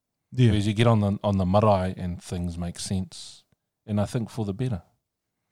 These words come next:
Speaker 2: Like I said, eh, the way we operate and the skills that we, um, have to sharpen and, and put to use, um, on the marae ātea and on,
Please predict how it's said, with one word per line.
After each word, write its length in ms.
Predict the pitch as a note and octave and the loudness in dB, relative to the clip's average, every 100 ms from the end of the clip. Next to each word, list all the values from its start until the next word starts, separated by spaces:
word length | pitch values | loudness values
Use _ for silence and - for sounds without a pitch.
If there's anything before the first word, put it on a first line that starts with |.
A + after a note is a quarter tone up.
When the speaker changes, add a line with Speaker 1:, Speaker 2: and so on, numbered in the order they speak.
| _ _ _ - | _ _ _ -8
Speaker 2:
Like 140 | G#2 | -4
I 60 | G2+ | -2
said, 240 | - A#2+ | 0 2
eh, 100 | A2 | 2
the 100 | G2+ | 0
way 240 | G2+ A#2 A2+ | 2 2 2
we 160 | A2+ | 2
operate 460 | A#2+ - A#2 A2 A2 - - | 0 0 0 0 -4 -12 -8
and 160 | G2 | -6
the 60 | F#2 | -4
skills 560 | - - A2+ A2+ G#2+ - | -6 0 2 2 0 -2
that 240 | G2+ - | -6 -4
we, 380 | G2+ G2+ G#2 F#2+ | -4 -2 -2 -2
um, 240 | F#2 F#2 | -2 -4
have 160 | F#2 F#2+ | -4 -6
to 80 | - | -6
sharpen 640 | - G#2 G#2+ - A2 G2+ | 0 4 4 2 -2 -2
and, 180 | F#2 F2+ | -2 -2
and 260 | F#2+ F2+ - | -2 -4 -4
put 200 | G#2+ - | -8 -8
to 100 | F#2+ | -6
use, 460 | F#2+ G2 - - - _ _ _ _ _ _ _ _ - | -4 -4 -6 -14 -18 _ _ _ _ _ _ _ _ -10
um, 520 | F#2+ F#2 F2+ F2 - _ | -4 -2 0 -2 -8 _
on 300 | F#2+ F#2 F2+ | -6 -4 -2
the 100 | F2+ | -2
marae 380 | F2 F2+ F2+ F2+ | -2 -2 -2 -2
ātea 580 | G2+ G2+ - G2+ F#2 F2 | 0 -2 -2 -4 -2 -2
and 120 | F2 | -2
on, 180 | F2 | -2